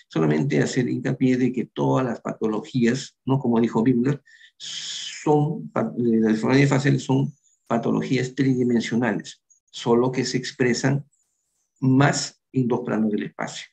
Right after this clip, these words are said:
Por eso que nosotros hablamos de clase uno, clase dos, clase tres, pero en realidad también existe un trastorno en el sentido transversal de la cara, pero que muchas veces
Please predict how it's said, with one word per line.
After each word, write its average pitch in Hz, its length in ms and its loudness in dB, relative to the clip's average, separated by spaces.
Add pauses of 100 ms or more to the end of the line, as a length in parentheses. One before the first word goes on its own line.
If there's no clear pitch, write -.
(440)
Por 139 100 -4
eso 131 80 0
que 123 80 2
nosotros 123 300 2
hablamos 120 260 0
de 113 100 -2
clase 104 240 -4
uno, 127 360 6
clase 107 240 -2
dos, 127 180 0
clase 113 180 -4
tres, 139 200 -6
pero 123 140 -18
en - 40 -18
realidad 135 300 2
también 139 340 2
existe 147 500 -4 (360)
un 147 180 4
trastorno 127 720 0
en 117 300 2
el 110 40 0
sentido 123 640 0 (360)
transversal 117 560 -2
de 127 80 2
la 131 120 -2
cara, 127 300 0
pero 113 320 0
que - 100 -2
muchas 123 280 2
veces 127 400 0